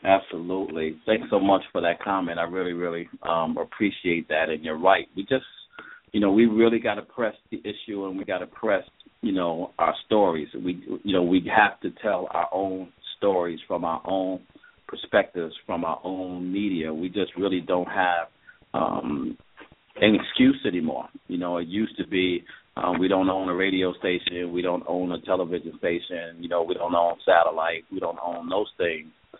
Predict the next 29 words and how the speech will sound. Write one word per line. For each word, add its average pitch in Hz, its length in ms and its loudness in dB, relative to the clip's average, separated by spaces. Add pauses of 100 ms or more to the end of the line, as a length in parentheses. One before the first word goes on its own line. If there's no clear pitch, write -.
(260)
you 101 100 2
know, 82 360 4 (100)
and 80 540 2
for 85 280 6
good 107 280 2
or 90 100 8
bad, 87 480 4 (240)
social 95 300 -6
media 92 380 -4
provides 85 580 2
us 85 220 -2 (480)
the 95 100 -2
vehicle 90 580 0 (100)
to 101 60 -6
be 87 220 0
able 82 240 0
to - 160 -6
really, 85 480 0 (380)
um, 80 360 2
talk 95 220 6 (160)
to 87 320 0
America 85 640 0
in 87 120 -4
a 85 80 -4
way, 85 380 0
in 78 120 -8
our 80 180 -2
own 85 280 -2
voice 85 320 0